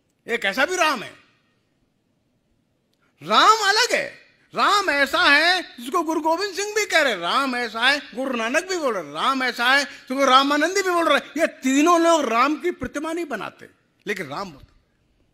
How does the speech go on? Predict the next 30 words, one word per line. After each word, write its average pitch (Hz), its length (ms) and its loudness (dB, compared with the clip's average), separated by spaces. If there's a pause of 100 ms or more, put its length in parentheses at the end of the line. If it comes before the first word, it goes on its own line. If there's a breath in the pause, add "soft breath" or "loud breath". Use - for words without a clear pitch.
(440)
कबीर 302 320 6
राम 302 400 2
मंदिर 294 340 -2
नहीं 339 180 -2
जाते, 302 580 -2 (180)
लेकिन 202 320 -4
कबीर 247 220 -4
राम 165 320 -4
ही 330 60 0
राम 294 240 0
बोलते। 233 480 -4 (260 loud breath)
"कबीरा 254 380 4
कुत्ता 269 600 -4
राम 180 380 -2
का, 151 260 -8
मैं 196 140 -2
राम 202 340 0
का 240 160 -6
कुत्ता - 440 -10
हूं", 254 280 -6
कबीर 269 360 -4
साहब 302 260 -4
बोलते 311 380 -10
हैं। 160 200 -14 (1800)
राम 247 220 4
के 381 200 0
मंदिर 285 260 2
में 466 160 -2
नहीं 494 140 0
जाते। 269 380 -2